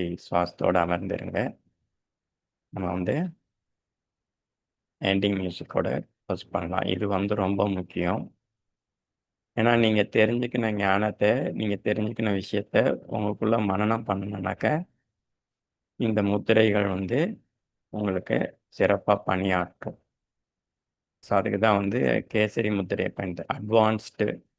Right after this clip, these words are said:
முத்ரா அது. அதை நீங்க ரெகுலரா பிராக்டிஸ் பண்ணலாம். உங்களுக்கு எப்பெல்லாம் உங்களுக்கு இந்த யூனிவர்ஸோட கனெக்ட் ஆகி உட்காரணும்னு தோணுதோ, ஒரு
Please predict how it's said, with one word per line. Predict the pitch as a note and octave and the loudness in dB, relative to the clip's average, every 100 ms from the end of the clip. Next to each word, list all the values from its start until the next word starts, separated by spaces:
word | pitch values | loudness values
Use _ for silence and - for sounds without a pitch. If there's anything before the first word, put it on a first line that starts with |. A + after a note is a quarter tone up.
| _ - | _ -6
முத்ரா | G#2 F#2+ G2+ E2+ | -6 2 4 4
அது. | D#2+ - _ _ _ _ _ _ _ _ - | 2 -14 _ _ _ _ _ _ _ _ -2
அதை | F#2+ G2 | 2 2
நீங்க | G2 G2 | 2 0
ரெகுலரா | G2 G2+ A2 G#2+ A2+ | -2 -2 0 2 2
பிராக்டிஸ் | - F#2+ - G2 - | 0 -4 -6 -16 -14
பண்ணலாம். | - F2 F2 F#2 - _ | -8 -6 -4 -6 -8 _
உங்களுக்கு | - G2 G2+ G2+ | -6 -4 -4 -2
எப்பெல்லாம் | F#2 - _ _ A2 G#2+ A#2 A#2+ - _ _ _ - | -2 -4 _ _ 0 2 2 0 -6 _ _ _ -10
உங்களுக்கு | G#2 F#2+ F2+ G2 F#2 F2+ - _ _ _ _ _ _ _ _ _ - | -6 -6 -6 -2 -2 -2 -6 _ _ _ _ _ _ _ _ _ -4
இந்த | G#2 | -2
யூனிவர்ஸோட | G2+ G#2 G#2+ - F#2+ G#2+ | 0 2 0 0 -2 -2
கனெக்ட் | - F#2 G2+ G2+ | -2 -4 -2 0
ஆகி | G2+ | 0
உட்காரணும்னு | F#2 - F#2+ G2 G2 G2 | 0 0 -2 0 -4 -4
தோணுதோ, | F#2+ F#2 G2 - | -4 -2 -2 -2
ஒரு | G#2+ G#2 | -4 -6